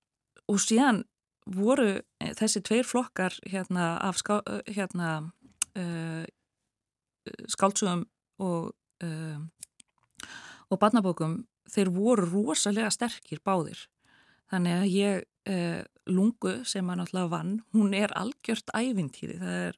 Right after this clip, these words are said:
bara stórkostlegt að lesa hana. Eh, síðast síðan var ég að klára, eh, Hamingja þessa heims eftir Sigríði Hagalín, sem að gladdi mig svo ofboðslega, það var bara svo gaman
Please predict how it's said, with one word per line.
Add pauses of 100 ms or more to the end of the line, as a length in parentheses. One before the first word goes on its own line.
(100)
bara
stórkostlegt
að
lesa
hana. (800)
Eh,
síðast
síðan
var
ég
að
klára, (260)
eh, (360)
Hamingja
þessa
heims
eftir
Sigríði
Hagalín, (520)
sem
að (280)
gladdi
mig
svo
ofboðslega,
það
var
bara
svo (460)
gaman